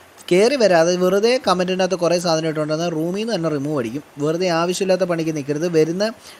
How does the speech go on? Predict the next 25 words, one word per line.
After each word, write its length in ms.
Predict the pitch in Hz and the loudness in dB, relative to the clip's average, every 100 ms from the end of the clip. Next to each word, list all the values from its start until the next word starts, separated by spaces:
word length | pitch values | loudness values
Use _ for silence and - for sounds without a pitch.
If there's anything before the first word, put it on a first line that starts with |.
| - | -2
അല്ലെന്നുണ്ടെങ്കിൽ 720 | 143 202 247 226 185 160 247 - - - - | 2 4 4 2 2 0 -2 -4 -20 -20 -6
ഇടുന്ന 400 | 165 180 214 254 | 0 4 4 4
സാധനത്തിന് 560 | 254 196 180 185 190 214 | 0 2 2 2 -2 -4
നല്ല 280 | 185 165 185 | -2 0 0
ഒന്നാന്തരം 640 | 180 190 196 208 226 240 | 0 -2 0 0 0 0
സാധനങ്ങൾ 380 | 202 165 180 180 | 0 0 0 0
മറുപടിയായിട്ട് 560 | 156 156 185 196 175 147 | 0 0 2 2 2 0
വരും. 200 | 104 - - - - - - - | -6 -12 -20 -20 -20 -20 -18 -4
പിന്നെ 180 | 165 185 | 0 2
അതിൻ്റെ 260 | 175 208 | 2 2
തന്നെ 140 | 208 220 | 0 0
ഉത്തരം 380 | 196 175 214 214 | -2 0 0 4
പറയാതെ 260 | 196 196 | 4 4
കിടന്ന് 300 | 185 190 202 | 2 0 -2
ബെബ 340 | 185 175 165 190 | 0 0 4 2
ബെബ 300 | 196 180 202 | 2 0 0
ഗിഗി 300 | 190 180 190 | -2 -4 -4
ഗിഗി 280 | 190 180 | -4 0
അടിക്കരുത് 480 | 208 160 147 147 147 | 2 2 0 0 2
താഴെ 220 | 139 135 | 2 2
കിടന്നിട്ട്. 560 | 127 120 110 92 - - - - - - - - | 0 -4 -6 -14 -18 -20 -20 -20 -20 -20 -12 -2
So, 180 | 160 147 | 0 2
ദയവായി 400 | 165 185 202 196 | 6 8 8 8
അതിന് 300 | 180 185 175 | 6 2 0
നിൽക്കരുത്. 460 | 143 139 113 107 | 0 0 0 -8